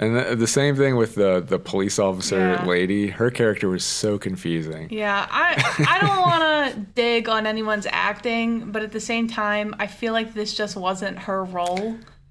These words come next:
Speaker 1: Yeah,
Speaker 2: I
Speaker 1: it
Speaker 2: feel
Speaker 1: felt
Speaker 2: like
Speaker 1: very out of place.
Speaker 2: Yeah, it felt a little forced. Like,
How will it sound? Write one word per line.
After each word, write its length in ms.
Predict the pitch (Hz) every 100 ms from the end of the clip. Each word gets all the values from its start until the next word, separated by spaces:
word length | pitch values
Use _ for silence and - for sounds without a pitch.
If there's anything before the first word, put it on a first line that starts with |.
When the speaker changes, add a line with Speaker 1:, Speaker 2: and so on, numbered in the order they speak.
| - -
Speaker 1:
Yeah, 420 | - 117 127 127 127
Speaker 2:
I 100 | -
Speaker 1:
it 40 |
Speaker 2:
feel 120 | 127 139
Speaker 1:
felt 120 | 131
Speaker 2:
like 80 | 120
Speaker 1:
very 220 | 113 110
out 140 | 101
of 80 | 90
place. 300 | - 85 82
Speaker 2:
Yeah, 420 | 226 226 202 196
it 80 | 208
felt 280 | 240 254 226
a 20 |
little 220 | 233 233
forced. 880 | 233 - 220 214 214 208 - - -
Like, 520 | 208 190 185 185 -